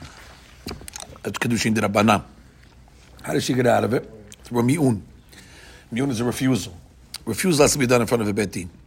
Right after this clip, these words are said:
Or let's say, halitza. Halitza also needs a beit din. So there,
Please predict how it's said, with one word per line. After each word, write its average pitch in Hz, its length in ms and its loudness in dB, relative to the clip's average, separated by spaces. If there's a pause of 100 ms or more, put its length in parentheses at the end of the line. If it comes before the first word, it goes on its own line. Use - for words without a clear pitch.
(760)
Or 170 160 4
let's 139 240 4
say, 120 320 6 (1400)
halitza. 127 560 4 (1160)
Halitza 123 300 2
also 147 260 4
needs 120 180 0
a 104 60 -4
beit 104 200 0
din. 98 220 -4 (640)
So - 180 -6
there, 143 720 6